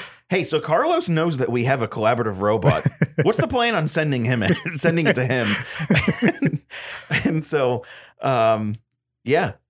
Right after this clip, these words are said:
we might send that to him. And, uh, frankly, y-, you're the one who knows the budget, so you're gonna be the one who's opposed to this.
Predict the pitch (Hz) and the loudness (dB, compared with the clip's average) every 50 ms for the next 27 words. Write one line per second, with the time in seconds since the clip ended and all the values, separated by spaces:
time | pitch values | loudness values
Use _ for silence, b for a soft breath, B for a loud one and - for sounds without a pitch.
0 | _ _ - 117 135 151 147 160 160 - - - 156 151 139 117 107 120 147 - | _ _ -6 -2 -2 0 0 0 0 0 -2 0 0 0 0 2 0 0 0 0
1 | 143 135 143 151 - - 160 170 165 165 - - 110 117 131 - - 120 117 123 | -2 -2 -2 -2 -2 0 0 0 0 -2 -4 -4 -2 -2 -2 -2 -2 -2 -2 0
2 | 160 156 165 196 208 220 214 214 - _ _ _ _ _ _ _ _ _ _ _ | 0 0 0 0 0 0 -2 -4 -6 _ _ _ _ _ _ _ _ _ _ _
3 | _ _ _ _ _ _ _ _ _ _ _ _ _ - 208 180 143 127 123 139 | _ _ _ _ _ _ _ _ _ _ _ _ _ -4 -2 -2 -2 -2 -2 0
4 | 175 208 180 175 156 151 143 147 131 131 123 117 107 90 104 90 92 - 95 85 | 0 0 0 0 0 0 0 0 0 0 0 -2 -2 -2 -4 -2 -2 -2 -2 -2
5 | - 60 - - - - 104 92 104 117 143 165 160 135 123 120 110 113 107 107 | -2 -6 -6 -6 -2 -2 0 0 0 0 0 0 0 0 0 0 0 0 0 0
6 | 104 104 101 110 110 104 95 90 - 113 104 104 104 - 98 85 80 - - | 0 0 0 0 0 -2 -2 -2 0 2 2 2 2 0 -2 -2 -2 -2 -4